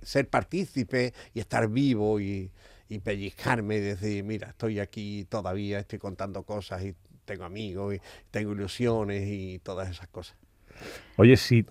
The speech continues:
Speaker 2: si existiera una máquina que te colocara ahora mismo, treinta años atrás,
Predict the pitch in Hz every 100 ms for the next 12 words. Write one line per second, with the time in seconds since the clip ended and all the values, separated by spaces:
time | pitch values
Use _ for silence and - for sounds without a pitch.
0 | - - 120 101 - 98 135 165 180 160
1 | 123 143 139 117 101 120 123 117 101 117
2 | 117 110 110 - 98 107 107 110 110 101
3 | 95 104 - - 113 113 107 104 104 101
4 | 87 104 98